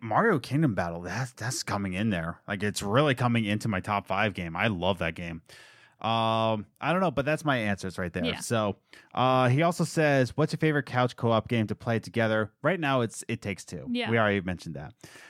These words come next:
Speaker 1: Uh, and I just messaged him like, "Hey, we're <laughs> recording this as you're typing these, dude." <laughs> Um, and then, uh, we're coming near the end of the questions here. So, if you had to choose, oh, wait,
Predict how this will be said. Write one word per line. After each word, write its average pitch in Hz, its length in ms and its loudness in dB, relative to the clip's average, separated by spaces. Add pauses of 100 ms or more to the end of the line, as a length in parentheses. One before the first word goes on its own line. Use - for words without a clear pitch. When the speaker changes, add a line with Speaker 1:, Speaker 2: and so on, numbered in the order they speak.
(160)
Speaker 1:
Uh, 117 520 2
and 117 120 0
I 139 140 4
just 139 300 0
messaged 120 260 0
him 113 160 2
like, 107 140 2
"Hey, 147 260 2
we're 147 140 2
<laughs> - 0 -
recording 160 580 2
this 165 140 2
as 143 280 0
you're 165 120 4
typing 123 520 2
these, 95 220 -4
dude." 123 240 -4
<laughs> - 800 -6
Um, 156 800 2 (1000)
and 131 140 0
then, 156 300 2
uh, 147 300 4
we're 165 160 2
coming 202 580 -2
near 147 160 4
the 135 180 -2
end 110 180 2
of 98 80 -2
the 98 100 -2
questions 90 500 -2
here. 60 280 -6
So, 104 540 0 (380)
if 135 160 2
you 151 100 4
had 269 220 4
to 302 100 0
choose, 110 680 0
oh, 113 60 -2
wait, 101 300 4